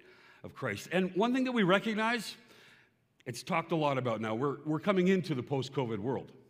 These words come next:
And it is a different world. But we also know that God is a redeemer, and when there is some kind of crisis or some kind of pain or some kind of loss, he is always ready to turn it into something better.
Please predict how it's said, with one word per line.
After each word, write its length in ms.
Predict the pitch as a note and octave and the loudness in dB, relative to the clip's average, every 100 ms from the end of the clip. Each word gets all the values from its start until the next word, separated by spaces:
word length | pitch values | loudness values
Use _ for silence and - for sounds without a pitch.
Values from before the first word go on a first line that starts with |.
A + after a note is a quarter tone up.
| _ _ _ _ _ _ _ _ _ _ _ _ _ _ - | _ _ _ _ _ _ _ _ _ _ _ _ _ _ -4
And 200 | - A#3 F#3 | 0 0 2
it 140 | G#3 | 2
is 160 | A#3 A3 | 2 -2
a 60 | |
different 320 | G#3+ C4 G3 F#2+ | -6 -6 -8 -10
world. 240 | D2+ - - _ _ _ _ _ _ _ _ _ _ _ _ _ _ _ _ _ _ _ | -14 -16 -20 _ _ _ _ _ _ _ _ _ _ _ _ _ _ _ _ _ _ _
But 200 | - F#3+ | 2 6
we 100 | F#3 | 8
also 240 | A3+ C4+ D4+ | 8 6 2
know 140 | C#4+ | 2
that 120 | C4+ | 2
God 220 | G3 G#3+ A3 | 2 4 4
is 140 | F3 | 2
a 40 | |
redeemer, 540 | F#3 E3 C#3+ G#3+ G3+ C3+ | 2 2 2 2 4 2
and 140 | D3 | 4
when 240 | F3 F3+ - - - | 4 2 -2 -6 2
there 200 | F#3+ F3+ | 2 4
is 200 | F3+ - | 2 2
some 200 | A3 A3 | -2 0
kind 160 | A3+ | 0
of 100 | F#3+ | 0
crisis 420 | - G#3+ G#3+ F3+ | 0 0 0 -2
or 80 | D#3 | -4
some 220 | D3 G3+ | -2 -2
kind 220 | G3 G3 E3+ | 0 0 0
of 100 | - | 0
pain 180 | G#3+ | 0
or 80 | F#3 | 0
some 220 | D3 F3+ | 0 -2
kind 220 | E3 E3+ D3+ | 0 0 0
of 80 | |
loss, 280 | D3 E3+ D#3+ | 0 0 0
he 140 | - F3+ | 2 2
is 140 | D#3 | 2
always 360 | F#3+ A#3+ A3+ E3 | 2 2 2 0
ready 240 | G3+ F#3+ | -2 -2
to 140 | D#3 | -4
turn 260 | C#3+ - E3+ | -6 -2 0
it 120 | D#3 | 0
into 180 | D#3 B2 | -4 -6
something 380 | - A#2+ G2 F#2 | -8 -10 -10 -8
better. 260 | G#2+ F#2 | -6 -8